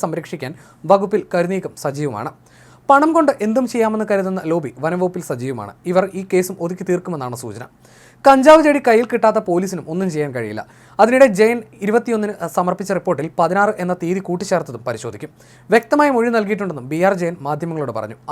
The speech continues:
ആര് കുറ്റം ചെയ്താലും ശിക്ഷയ്ക്ക് പെടണം. അന്വേഷണമായി പൂർണ്ണമായി സഹകരിക്കും. തനിക്കെതിരെ ഉദ്യോഗസ്ഥല ഗൂഢാലോചനയെന്ന് കരുതുന്നില്ല. മേലുദ്യോഗസ്ഥരെ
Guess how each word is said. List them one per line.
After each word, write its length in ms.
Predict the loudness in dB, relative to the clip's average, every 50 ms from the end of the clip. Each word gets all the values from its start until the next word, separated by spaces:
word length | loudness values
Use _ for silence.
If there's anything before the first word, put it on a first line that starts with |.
| 0
ആര് 140 | 2 2 2 0
കുറ്റം 240 | -2 -2 -2 -2 -2 -2
ചെയ്താലും 280 | -2 -2 -2 -2 -4 -8 -12
ശിക്ഷയ്ക്ക് 340 | -12 -10 -8 -8 -8 -6 -6
പെടണം. 220 | -8 -8 -8 -12 -12 _ _ -20 -20 -20 -20 -8 0 2 4
അന്വേഷണമായി 460 | 4 4 2 2 0 -2 -2 -2 -2 -2 -2
പൂർണ്ണമായി 380 | 0 0 0 0 0 -2 -2 -4 -6
സഹകരിക്കും. 420 | -8 -6 -6 -8 -8 -10 -14 -10 -2 0
തനിക്കെതിരെ 420 | 2 2 2 4 2 2 4 2 0 0 -4 -2
ഉദ്യോഗസ്ഥല 480 | 4 4 4 4 2 -2 -2 -2 -2 -2 -2 -2
ഗൂഢാലോചനയെന്ന് 640 | 0 2 2 2 2 0 -2 -4 -6 -6 -6 -6 -6
കരുതുന്നില്ല. 420 | -6 -4 -4 -4 -6 -6 -8 -10 -10 -12 -18 _ -20 -20 -20 -18 -6 2
മേലുദ്യോഗസ്ഥരെ 680 | 6 6 8 8 6 4 2 2 2 2 0 -2 -2